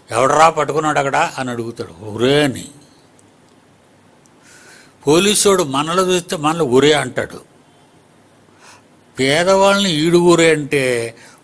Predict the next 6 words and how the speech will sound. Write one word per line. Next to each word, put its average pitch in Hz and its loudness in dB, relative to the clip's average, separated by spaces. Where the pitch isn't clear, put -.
వాడిని 180 0
ఎమ్మెల్యేలు, 185 0
ఎంపీలు 180 -2
"ఒరే" 143 2
అంటారు. - -8
డబ్బండి, 131 -6